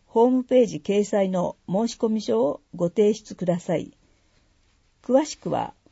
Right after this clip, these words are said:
ホームページをご覧ください。二次元コードがあります。問い合わせ、申し込み、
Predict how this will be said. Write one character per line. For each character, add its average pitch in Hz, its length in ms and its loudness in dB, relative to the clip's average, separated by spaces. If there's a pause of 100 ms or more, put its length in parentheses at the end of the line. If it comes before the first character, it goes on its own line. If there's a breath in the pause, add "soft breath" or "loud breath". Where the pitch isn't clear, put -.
(200)
ホ 240 200 4
ー - 20 4
ム 269 160 2
ペ 247 200 2
ー - 20 0
ジ 202 140 -2
を 240 100 2
ご 208 120 0
覧 180 220 0
く 185 100 -10
だ 175 140 -2
さ 170 200 -2
い。 - 140 -8 (1000)
二 190 160 0
次 233 100 -2
元 262 280 6
コ 247 180 2
ー 208 60 2
ド 160 100 2
が 170 260 -2
あ 170 60 0
り 175 120 -2
ま 160 140 0
す。 - 300 -12 (1400)
問 240 200 2
い 262 80 8
合 254 60 6
わ 254 140 2
せ、 247 320 2 (160)
申 202 200 -2
し - 120 -10
込 214 160 0
み、 190 280 -2